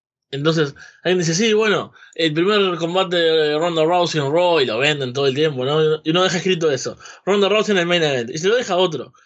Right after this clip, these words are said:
No sé, vos encargate, ¿no? Yo sé que esto qui-,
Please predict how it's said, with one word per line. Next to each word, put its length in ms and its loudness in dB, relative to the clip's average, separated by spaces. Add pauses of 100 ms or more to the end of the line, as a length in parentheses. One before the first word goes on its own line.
(160)
No 80 0
sé, 140 0
vos 140 2
encargate, 480 0
¿no? 180 -6 (440)
Yo 200 0
sé 120 2
que 280 2
esto 180 -2
qui-, 240 -4